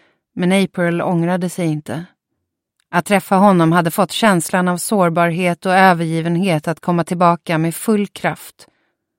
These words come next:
När de träffats i Houston hade hon trott att känslorna var äkta. Det berodde inte på att hon varit förälskad i honom som ung,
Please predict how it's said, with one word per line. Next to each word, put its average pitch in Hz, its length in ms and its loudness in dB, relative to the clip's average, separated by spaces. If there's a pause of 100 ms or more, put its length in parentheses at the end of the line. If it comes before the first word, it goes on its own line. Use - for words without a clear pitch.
(280)
När 190 160 2
de 190 120 4
träffats 202 500 -2
i 214 80 0 (100)
Houston 180 580 -4 (340)
hade 190 200 2
hon 214 140 4
trott 175 300 -4
att 190 120 -4
känslorna 175 640 0
var 180 160 2
äkta. 220 520 -2 (960)
Det 175 140 0
berodde 180 460 2
inte 175 340 -2
på 160 260 -2
att 160 140 0
hon 165 140 -2
varit 160 280 0
förälskad 180 580 -2
i 185 40 0
honom 165 320 0
som 185 240 -4
ung, 180 420 -2